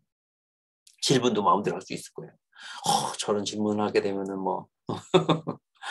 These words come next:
뭐, 어, 어떻게 생각할까?" 이런 생각하지 말고 본인이 모르는 건 질문하는 거예요. 중요한 거는 본인의 실력을 향상시키기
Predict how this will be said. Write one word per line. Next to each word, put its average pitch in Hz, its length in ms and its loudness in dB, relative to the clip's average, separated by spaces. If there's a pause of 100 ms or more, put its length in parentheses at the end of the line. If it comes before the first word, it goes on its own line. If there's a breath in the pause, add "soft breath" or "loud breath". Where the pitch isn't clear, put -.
(320 loud breath)
뭐, 90 180 -2 (220)
어, 98 60 2 (180)
어떻게 127 200 6
생각할까?" 107 500 6
이런 104 160 6
생각하지 120 360 2
말고 101 300 -4 (260 loud breath)
본인이 247 300 10
모르는 165 320 8
건 87 200 -2
질문하는 113 460 -4
거예요. - 260 -10 (1200)
중요한 139 340 4
거는 104 260 2
본인의 131 280 0
실력을 147 460 2
향상시키기 160 500 0